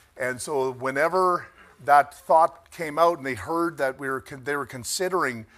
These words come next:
this law, they said, "Well, when are we gonna make one for the Baptists?" And that's when I knew that the moment you start clamping down on religious freedom, all it does is keep clamping down until the, the message stops.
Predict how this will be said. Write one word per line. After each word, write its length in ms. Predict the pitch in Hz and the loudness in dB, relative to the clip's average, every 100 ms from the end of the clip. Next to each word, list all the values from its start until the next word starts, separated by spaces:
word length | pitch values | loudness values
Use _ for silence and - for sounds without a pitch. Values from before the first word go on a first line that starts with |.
| - _ _ | -20 _ _
this 200 | 135 127 | -6 -4
law, 300 | 131 143 165 | 4 8 8
they 80 | 139 | 4
said, 240 | - 139 | -4 -2
"Well, 320 | 139 139 127 - - _ | 4 4 4 -4 -20 _
when 240 | 139 160 | -8 -6
are 40 | 165 | -6
we 100 | 156 | -6
gonna 140 | 151 | -6
make 220 | 151 156 | -6 -6
one 140 | 151 143 | -6 -8
for 160 | 160 | -10
the 100 | 131 | -8
Baptists?" 720 | 120 135 - - 90 - - _ _ _ _ _ _ _ _ _ _ | -2 -2 -2 -6 -18 -18 -20 _ _ _ _ _ _ _ _ _ _
And 100 | 120 | -2
that's 220 | 135 156 | 0 0
when 140 | 170 156 | -2 -4
I 80 | |
knew 480 | 143 147 165 117 101 - _ _ _ | -4 -6 -8 -10 -14 -20 _ _ _
that 160 | 131 110 | -10 -10
the 80 | 117 | -6
moment 420 | 139 175 196 160 | -4 -2 -4 -8
you 120 | 185 | -10
start 340 | - 196 170 | -4 -2 -2
clamping 480 | - 185 175 175 170 | -2 0 0 -2 -6
down 240 | 160 160 156 | -4 -2 -4
on 80 | |
religious 400 | 139 151 160 139 | -6 -6 -8 -10
freedom, 560 | - 170 170 127 101 95 _ _ _ _ _ - | -12 -8 -6 -6 -8 -12 _ _ _ _ _ 0
all 300 | 135 147 175 | 4 4 2
it 100 | 175 | -2
does 220 | 156 135 | -2 -4
is 120 | 120 | -8
keep 240 | - 135 107 | -12 -14 -8
clamping 500 | 151 135 147 165 160 | -2 0 0 -4 -4
down 500 | 151 135 113 101 95 - _ | -2 -2 -4 -6 -14 -20 _
until 540 | 131 123 - 123 120 110 | -16 -12 -4 -2 0 -4
the, 120 | 110 110 120 | -10 -14 -12
the 80 | |
message 480 | 120 123 120 123 104 | -8 -8 -8 -12 -14
stops. 560 | - 110 98 - - | -10 -6 -6 -8 -16